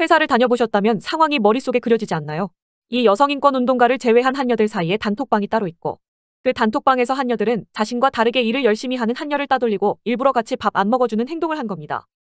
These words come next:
여중생, 여고생들이 왕따를 당한다는 사실을 언제 느끼냐면 같이 화장실에 안 가줄 때 느끼거든요. 나이는 처먹을 만큼 처먹었지만 정신의 나이는 성숙하지 않아서 지금 여고생 때 했던 행동을 그대로 따라하는 우리 한국 여자들.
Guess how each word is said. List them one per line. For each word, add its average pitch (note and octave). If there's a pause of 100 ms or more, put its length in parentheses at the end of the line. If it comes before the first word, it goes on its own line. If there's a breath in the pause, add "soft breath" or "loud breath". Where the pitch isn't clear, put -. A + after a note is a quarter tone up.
(200)
여중생, C#4
여고생들이 C4
왕따를 A3
당한다는 B3+
사실을 D4
언제 G#3+
느끼냐면 G#3
같이 -
화장실에 E4+
안 G3+
가줄 C4
때 A#3
느끼거든요. F#3 (420)
나이는 A3
처먹을 D#4
만큼 C4
처먹었지만 B3
정신의 A#3
나이는 G#3
성숙하지 D#4
않아서 F#3
지금 A3+
여고생 B3+
때 B3+
했던 A#3+
행동을 C4+
그대로 A#3
따라하는 F#3
우리 G3
한국 D4
여자들. D#3+